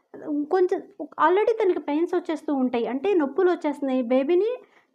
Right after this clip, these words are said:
వ-, బిడ్డను కనాల్సిన టైమ్ వచ్చేస్తుంది. సరే ఇటువైపు పారిపోదాం కదా, ఒకవేళ సింహం వైపు కాడి నుంచి కాకుండా ఇటువైపు నుంచి ఎటైనా వెళ్ళిపోయి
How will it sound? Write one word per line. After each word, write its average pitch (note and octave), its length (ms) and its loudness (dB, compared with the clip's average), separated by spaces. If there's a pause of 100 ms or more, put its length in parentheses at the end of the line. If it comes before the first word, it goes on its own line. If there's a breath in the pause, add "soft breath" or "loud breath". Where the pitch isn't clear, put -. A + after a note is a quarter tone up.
(100)
వ-, A#3 220 -4
బిడ్డను A#3+ 520 -2
కనాల్సిన D#4+ 560 0
టైమ్ D4 320 2
వచ్చేస్తుంది. A3+ 680 -2
సరే G4+ 540 -2 (320 loud breath)
ఇటువైపు G4+ 560 2 (180)
పారిపోదాం G4+ 580 4
కదా, D4+ 360 2
ఒకవేళ D4 340 4
సింహం E4 360 2
వైపు D#4 220 2
కాడి C4+ 220 -2
నుంచి C#4 200 -6
కాకుండా C#4 320 -2
ఇటువైపు C#4 380 0
నుంచి D4+ 220 2
ఎటైనా C#4 260 -2
వెళ్ళిపోయి C4+ 500 -2